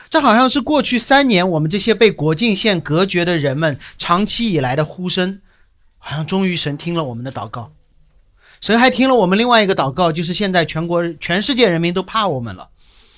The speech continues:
怕我们去这儿去那儿。昨天晚上参加了那场婚礼，晚宴上同桌的是新娘的同事，哇，他们就一直在那里讨论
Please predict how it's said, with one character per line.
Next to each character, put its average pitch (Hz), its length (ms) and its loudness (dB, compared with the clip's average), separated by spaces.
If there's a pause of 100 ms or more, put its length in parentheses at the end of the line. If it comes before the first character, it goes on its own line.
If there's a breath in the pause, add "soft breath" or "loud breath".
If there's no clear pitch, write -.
(320 loud breath)
怕 190 160 2
我 160 60 2
们 156 120 0
去 180 160 -2
这 170 140 0
儿 156 60 2
去 - 260 -6
那 147 120 -2
儿。 120 160 -10 (1300 soft breath)
昨 220 140 2
天 294 140 6
晚 165 200 4
上 190 320 2 (140)
参 202 160 -4
加 196 140 4
了 202 100 0
那 190 60 0
场 165 120 0
婚 190 280 0
礼， 131 200 -2 (720 loud breath)
晚 156 140 2
宴 208 200 4
上 190 160 2
同 165 240 -4
桌 185 180 2
的 165 160 4
是 151 160 -4
新 180 180 -4
娘 151 160 -2
的 151 80 -4
同 123 240 -10
事， - 280 -10 (720 soft breath)
哇， 180 100 2
他 202 120 0
们 254 140 2
就 277 100 -2
一 254 100 0
直 208 120 -6
在 220 140 2
那 208 100 -2
里 196 80 -2
讨 123 260 -6
论 165 300 -2